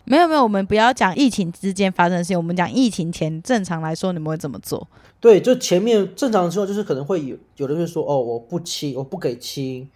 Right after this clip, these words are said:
Speaker 2: 我不给碰，就是你要摸他胸部也不行碰。”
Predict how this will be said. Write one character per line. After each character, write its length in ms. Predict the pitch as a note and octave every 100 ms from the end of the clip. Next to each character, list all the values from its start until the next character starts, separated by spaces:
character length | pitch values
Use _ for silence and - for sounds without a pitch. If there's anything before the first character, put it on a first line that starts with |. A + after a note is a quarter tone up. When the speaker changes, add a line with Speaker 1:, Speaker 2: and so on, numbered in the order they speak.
| _ _ -
Speaker 2:
我 140 | C3+
不 140 | - F3+
给 180 | C#3
碰， 420 | A#2 - F3 C#3 -
就 80 | -
是 80 | E3+
你 100 | C#3+
要 100 | D3+
摸 200 | D#3 D#3
他 60 | D3+
胸 120 | D3+
部 100 | D3
也 40 |
不 80 | C3
行 160 | C#3 -
碰。” 240 | - C3